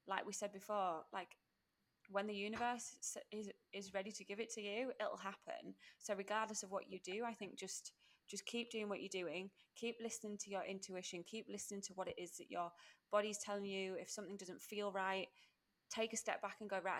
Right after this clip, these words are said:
okay, what isn't feeling good here? What's coming up for me here?" And allow yourself that time. 'Cause I think sometimes we can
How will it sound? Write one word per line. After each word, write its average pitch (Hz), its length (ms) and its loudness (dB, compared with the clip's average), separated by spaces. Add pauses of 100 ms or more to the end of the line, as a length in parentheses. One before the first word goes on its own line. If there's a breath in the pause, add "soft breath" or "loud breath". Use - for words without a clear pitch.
okay, 185 120 -4
what 175 220 0
isn't 190 260 -4
feeling 190 300 -4
good 180 200 -6
here? 196 200 -2
What's 185 240 0
coming 180 240 -8
up - 140 -6
for 190 80 -8
me 190 120 0
here?" 185 360 2 (800 soft breath)
And 196 140 4
allow 196 300 8
yourself 208 400 2
that 208 180 4
time. 202 500 4 (300 loud breath)
'Cause - 100 -8
I 202 60 4
think 214 440 -2
sometimes 208 480 0
we 190 80 -6
can 185 140 -8